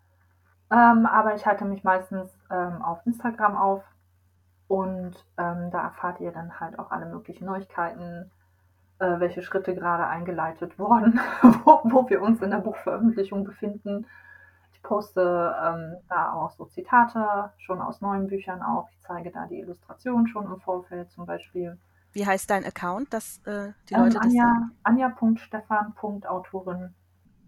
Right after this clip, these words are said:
Speaker 1: Und meine Website ist Anja Stefan Autorin, alles in einem Satz,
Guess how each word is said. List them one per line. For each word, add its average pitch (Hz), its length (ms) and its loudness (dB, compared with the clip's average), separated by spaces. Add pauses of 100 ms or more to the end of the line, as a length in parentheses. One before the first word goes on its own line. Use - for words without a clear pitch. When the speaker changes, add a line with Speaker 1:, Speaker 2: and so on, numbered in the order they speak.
(720)
Speaker 1:
Und 202 480 -2
meine 190 300 0
Website 208 420 -2
ist 190 160 -10 (340)
Anja 196 300 2
Stefan 190 380 -6
Autorin, 240 500 -2
alles 196 300 -6
in 190 60 -8
einem 175 300 -6
Satz, - 240 -2